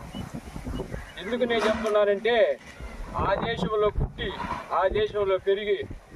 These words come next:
ఈ దేశం మాది, ఈ సంస్కృతి మాది, ఈ సాంప్రదాయం మాది అని క్రిస్టియానిటీ కానీ ఇస్లాం కానీ చెప్తారు.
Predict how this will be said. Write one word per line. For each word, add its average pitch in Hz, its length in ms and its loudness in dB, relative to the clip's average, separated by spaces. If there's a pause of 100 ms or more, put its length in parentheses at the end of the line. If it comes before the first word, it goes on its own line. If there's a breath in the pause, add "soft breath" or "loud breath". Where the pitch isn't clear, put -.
ఈ 190 100 2
దేశం 202 360 4
మాది, 175 460 4 (360)
ఈ 185 40 4
సంస్కృతి 190 500 2
మాది, 165 640 0
ఈ 170 40 -2
సాంప్రదాయం 165 680 0
మాది 156 340 0
అని 139 140 -2
క్రిస్టియానిటీ - 880 -2
కానీ 175 340 0 (540)
ఇస్లాం 175 320 -2
కానీ 175 220 0
చెప్తారు. - 680 -6